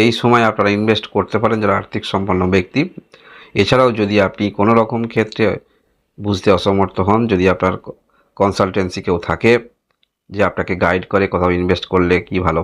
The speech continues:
ফল পাবেন, তার সঙ্গে পরামর্শ করে ইনভেস্ট করবেন। কর্মের দিক থেকে বলতে হলে কিছুটা আপনার ম-, অভিজ্ঞতা থাকা সত্ত্বেও যারা দ্বিমুখী কোনো রকম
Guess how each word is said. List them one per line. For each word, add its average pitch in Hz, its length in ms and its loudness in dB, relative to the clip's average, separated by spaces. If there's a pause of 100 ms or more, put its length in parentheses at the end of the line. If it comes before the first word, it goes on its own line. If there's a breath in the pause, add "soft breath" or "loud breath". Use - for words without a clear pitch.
ফল 90 180 0
পাবেন, 117 320 0
তার 95 220 0
সঙ্গে 85 200 -2
পরামর্শ 90 480 0
করে 107 220 2
ইনভেস্ট 80 300 -2
করবেন। 67 380 -6 (840)
কর্মের 123 340 2
দিক 131 180 -2
থেকে 131 160 2 (260)
বলতে 117 260 0
হলে 123 160 2
কিছুটা 117 360 0 (600)
আপনার 92 280 -2
ম-, 87 180 -6
অভিজ্ঞতা 107 400 0
থাকা - 480 -6
সত্ত্বেও 95 480 0 (440 loud breath)
যারা 92 200 2
দ্বিমুখী 98 400 -4
কোনো 98 200 2
রকম 92 260 0